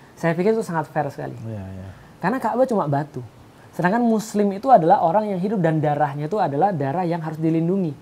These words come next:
Speaker 2: Betul.
Speaker 1: Maka ya tidak, tidak, eh, ya sangat jauh dengan sekarang ketika darah orang muslim sangat murah sekali.
Speaker 2: Iya, betul.
Speaker 1: Ya,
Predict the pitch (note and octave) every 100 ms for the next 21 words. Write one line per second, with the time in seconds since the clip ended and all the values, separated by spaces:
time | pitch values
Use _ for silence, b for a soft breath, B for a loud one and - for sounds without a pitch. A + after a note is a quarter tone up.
0 | B B A2+ A2 - D3 - - - -
1 | D3+ B2+ - - A#3+ F#3 - - - F3
2 | D3 F#3+ - F#3+ D#3+ E3+ - F3 E3 E3+
3 | - - E3+ D#3+ D#3 E3+ D#3 F#3 C#4 G3
4 | F3 - F#3+ A#3+ A3 F3+ D#3+ D#3 D#3 D#3+
5 | D#3 D#3 E3 B3 G3 G3 G3+ G#3 G#3 B3
6 | G#3 E3 B B B - - A2+ G#2 F#2
7 | F#2+ G2 F#2+ C3+